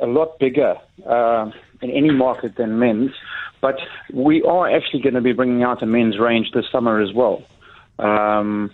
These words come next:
we're actually in the process of tooling it up at the moment. But ladies is always gonna be the biggest sector. Um, as you might appreciate, uh, men tend to keep the same pair of shoes or sandals for quite a long time, whereas ladies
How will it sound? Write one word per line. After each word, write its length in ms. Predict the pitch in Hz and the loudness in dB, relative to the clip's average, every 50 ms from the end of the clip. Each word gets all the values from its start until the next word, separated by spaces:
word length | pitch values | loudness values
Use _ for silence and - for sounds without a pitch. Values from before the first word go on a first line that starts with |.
| - - | -10 -4
we're 200 | 113 110 110 110 | 0 2 2 2
actually 200 | 107 - - 117 | 2 0 -2 -2
in 60 | 110 | -2
the 60 | 104 | 0
process 400 | - - 117 113 - - 110 - | 0 0 0 0 0 -2 -4 -2
of 120 | 117 101 - | -4 -2 -2
tooling 260 | - 123 107 110 107 | 0 0 0 2 2
it 80 | 107 104 | 2 0
up 120 | 101 - | 0 -2
at 80 | - - | -4 -4
the 60 | 113 | -2
moment. 360 | 110 113 110 101 95 76 - - - - - - - - _ - | 0 0 2 0 -2 -2 -6 -10 -18 -18 -18 -18 -18 -10 _ -4
But 180 | 113 113 - - - - - - _ - | -4 -4 -4 -8 -14 -16 -20 -20 _ -2
ladies 420 | 120 120 127 139 143 131 131 113 | 0 2 2 4 4 4 2 4
is 160 | 123 117 113 | 2 0 0
always 320 | - - 151 147 135 120 - | 0 2 2 2 2 2 0
gonna 220 | - 123 120 117 | 0 0 0 0
be 200 | 98 120 113 113 | 0 0 0 0
the 100 | 110 107 | 0 0
biggest 300 | - 127 117 123 110 - - - | 0 -2 -2 -2 -4 -4 -4 -2
sector. 420 | - 139 120 - - - 110 101 - - _ - - _ _ - | -2 -2 -2 -2 -2 -2 -2 -2 -4 -6 _ -20 -20 _ _ -8
Um, 640 | 117 110 104 107 110 107 107 110 107 107 107 107 113 139 - | -4 0 0 2 2 2 2 2 0 0 -2 -4 -6 -6 -4
as 100 | 123 101 | -4 -2
you 120 | 107 110 | 0 0
might 180 | 110 107 107 101 | 2 2 2 0
appreciate, 560 | 104 - 127 117 - - - 113 107 107 - - | 0 2 2 2 2 2 2 2 2 0 -2 -2
uh, 100 | 113 110 | -2 -2
men 260 | 107 110 110 110 107 | 0 2 0 0 0
tend 280 | 101 - 120 113 110 107 | 0 0 0 0 0 0
to 240 | - 120 113 110 104 - - - - - - - | 2 2 2 2 2 -2 -6 -14 -16 -16 -8 -4
keep 200 | - 120 117 - | -2 -2 -2 -2
the 80 | 110 - | -2 0
same 180 | 123 120 113 113 | 0 0 0 0
pair 220 | - 117 113 113 | 2 2 4 4
of 140 | 113 101 - - - - _ - | 2 0 -2 -8 -16 -18 _ -10
shoes 300 | - - 120 117 101 110 | -4 -2 0 0 0 0
or 80 | 110 101 | 0 0
sandals 580 | - 123 120 117 113 110 110 107 - - - - - - - - - | 2 2 2 2 2 2 2 2 0 -2 -4 -6 -10 -14 -14 -8 -4
for 100 | - 110 | -4 -2
quite 180 | - 135 127 123 | 0 0 2 2
a 40 | 120 | 2
long 200 | 120 120 123 117 | 2 2 0 0
time, 260 | - 135 135 135 127 | 0 0 0 2 2
whereas 240 | 123 123 117 104 110 | 2 2 2 0 2
ladies 380 | 117 117 120 120 113 117 110 | 2 2 2 2 0 -4 -6